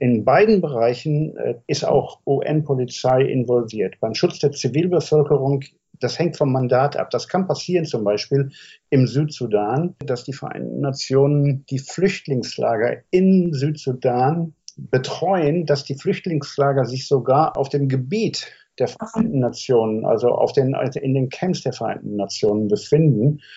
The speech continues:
und dass wir die schutzsuchenden Menschen, die dort sind, begleiten, beschützen, aber dann auch als Polizei in diesen riesengroßen Lagern, äh, dazu beitragen, dass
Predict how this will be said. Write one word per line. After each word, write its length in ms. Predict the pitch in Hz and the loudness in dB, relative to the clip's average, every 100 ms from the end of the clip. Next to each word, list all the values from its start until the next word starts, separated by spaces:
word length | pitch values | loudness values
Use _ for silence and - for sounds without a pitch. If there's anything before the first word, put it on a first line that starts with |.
| - - _ | -20 -20 _
und 300 | 131 131 - | 2 2 0
dass 280 | 147 - 139 | 0 0 0
wir 440 | 139 143 143 135 - | 4 6 6 0 -2
die 260 | 160 165 135 | 0 2 2
schutzsuchenden 760 | - - - 180 139 139 120 | 2 -2 0 -4 -2 -2 -2
Menschen, 500 | 120 151 185 113 131 _ _ _ | 0 0 0 -2 -4 _ _ _
die 100 | 127 | 0
dort 220 | 123 123 | 2 2
sind, 400 | 120 131 165 - _ | 2 2 0 -4 _
begleiten, 840 | - 123 127 127 147 165 156 147 - | -4 -2 2 2 2 0 -2 -2 -6
beschützen, 760 | - - 170 - 175 170 170 - | -8 -8 -8 -6 -4 -2 -4 -2
aber 200 | 135 147 | 2 2
dann 320 | 127 139 165 | 2 0 0
auch 300 | - 147 151 | 0 0 0
als 220 | 131 131 | -4 -6
Polizei 600 | - 120 123 - 170 202 | -10 -8 -8 -4 -2 0
in 160 | 185 127 | 0 -2
diesen 220 | 123 139 | -2 0
riesengroßen 800 | 131 240 247 220 160 160 - 135 | 0 0 -2 -2 0 -2 0 0
Lagern, 640 | 120 101 95 87 147 151 - | 2 2 0 -4 -2 -2 2
äh, 220 | 135 131 | 4 4
dazu 280 | 131 - 120 | 2 0 0
beitragen, 560 | 120 - 143 147 151 | 0 0 -2 0 2
dass 460 | 143 135 - - | 2 0 -8 -14